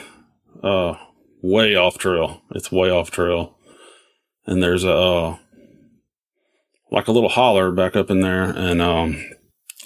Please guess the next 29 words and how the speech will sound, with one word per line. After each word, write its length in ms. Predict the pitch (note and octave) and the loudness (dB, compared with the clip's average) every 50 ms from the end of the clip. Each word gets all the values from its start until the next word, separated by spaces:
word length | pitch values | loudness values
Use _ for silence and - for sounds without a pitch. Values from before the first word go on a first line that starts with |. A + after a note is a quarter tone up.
| - - | -6 -4
like, 200 | - F#2+ F#2+ - | -2 -2 -2 0
a 20 | |
little 220 | G2+ G2+ G2+ G2+ F2+ | 0 0 2 2 2
valley 420 | - G#2 G#2 G2+ G2 F#2+ F2+ F2+ | 2 2 2 4 4 4 4 2
area 300 | F#2 F2+ F2+ F#2 F#2 F2+ | 2 2 2 2 0 0
between 440 | E2 - - - - G2+ G2 F2+ D#2 | -2 -4 -4 -2 0 0 2 0 0
two, 360 | - - G#2 G2 G2 F#2 F#2 | -2 0 0 2 2 2 2
uh, 260 | F#2 F2+ E2+ D#2+ E2 D#2+ | 2 0 0 -2 -4 -2
ridges, 600 | F2+ F#2+ G2+ G#2+ F#2+ F2+ F2+ F2 E2+ - - - _ _ _ - | 0 2 2 2 2 2 0 0 -2 -4 -8 -10 _ _ _ -8
and 220 | - F2 F2 E2 | -4 -4 -2 -2
the 80 | E2+ D#2+ | -2 -2
recorder's 460 | D#2 D2+ - C#3 C#3+ C#3+ A#2 F#2+ F#2 | -4 0 4 4 6 6 4 4 2
up 160 | G#2 F#2 - | 0 0 0
on 80 | F#2 F2 | 0 0
the 80 | E2+ | 0
ridge. 480 | F2 F2+ G#2+ A2 G2 F2 E2 - - - _ _ - - - - - - - - - _ _ _ _ _ _ _ _ _ _ _ _ _ _ _ _ _ | 2 2 2 4 2 2 0 -2 -8 -14 _ _ -20 -20 -20 -20 -20 -20 -20 -20 -20 _ _ _ _ _ _ _ _ _ _ _ _ _ _ _ _ _
And, 280 | - - G2+ G2 F#2 F#2 | -4 -2 0 0 2 2
uh, 240 | F2 F2 F2+ F2+ F2 | 2 2 2 2 2
this 200 | F#2 F#2 - - | 0 0 -2 -2
is 80 | G2 | -2
a 80 | F#2+ F#2+ | -2 -2
spot 460 | - - - - G#2 G#2 G2+ - - | -2 -2 0 2 2 4 2 2 0
where 180 | F#2 F#2+ F#2 F2+ | 0 2 2 2
I've 500 | F2+ F2+ F2+ F2+ F2+ - - - - - - - - - - - - - - F2 | 2 0 0 -2 -4 -6 -10 -14 -16 -18 -20 -20 -20 -20 -20 -20 -14 -12 -6 -2
been, 460 | G2 G2 F2+ F2 F2 E2+ F2 E2+ - - - | 0 0 0 0 0 -2 -4 -8 -12 -12 -8
uh, 360 | A#2+ G2+ F#2 F2 E2 E2 F2 - - _ _ _ _ _ _ _ _ _ - | -6 -6 -4 -4 -4 -6 -6 -8 -12 _ _ _ _ _ _ _ _ _ -4
leaving 360 | A2 G#2+ G#2+ G#2+ G2+ G#2+ G#2+ | 0 0 2 2 2 2 0
food, 520 | F#2+ - - G2+ G2 G2 G2+ G2+ G#2 G#2+ - | 0 2 2 4 4 4 4 4 2 2 2
apples, 880 | E2 F2 F2+ F2+ - F#2 F#2 F2+ F#2 F#2+ F#2 F2+ - - - - - | 2 2 0 0 2 2 2 2 2 0 -2 -4 -6 -10 -10 -12 -14